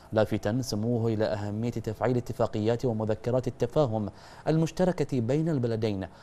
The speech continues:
وخاصة في مجالات الزراعة والأمن الغذائي والثروة الحيوانية، ارتكازا على ما يربط بين البلدين والشعبين من تعاون ثنائي متميز.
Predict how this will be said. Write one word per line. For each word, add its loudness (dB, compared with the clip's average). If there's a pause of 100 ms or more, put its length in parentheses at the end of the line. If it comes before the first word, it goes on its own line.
(120)
وخاصة 0
في -4
مجالات 2
الزراعة 2
والأمن 0
الغذائي 0
والثروة 0
الحيوانية، 0 (320)
ارتكازا 2 (360)
على 6
ما 2
يربط 0
بين 0
البلدين 0
والشعبين 0
من -4
تعاون 0 (160)
ثنائي 0
متميز. -2